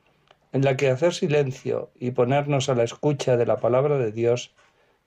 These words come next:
para que se cumpla en nosotros la verdadera conversión. No tengáis miedo del desierto,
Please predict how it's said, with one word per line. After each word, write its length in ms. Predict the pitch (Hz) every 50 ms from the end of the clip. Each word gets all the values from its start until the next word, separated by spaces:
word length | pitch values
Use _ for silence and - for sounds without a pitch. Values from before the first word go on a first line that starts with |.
| _ _ -
para 220 | 123 123 120 117
que 100 | 113 120
se 180 | - - 117 117
cumpla 380 | - 147 151 156 147 - 135 123
en 120 | 120 120
nosotros 720 | 117 117 - 151 143 135 135 127 120 117 110 - - - _ _ _ _ _ _ -
la 160 | 117 113 117
verdadera 520 | 113 117 113 117 113 113 123 127 127 120
conversión. 680 | 120 123 110 107 107 104 - - - 117 104 101 123 - - _ _ _ _ _ _ _ _ _ _ _ _ _ _ _ _ - - - - _ _ _ _ _ -
No 140 | 143 147 147
tengáis 360 | 165 156 156 156 151 135 135
miedo 340 | 147 151 156 147 143 135 131
del 180 | 127 123 123
desierto, 580 | 120 117 - - 131 120 110 110 - - -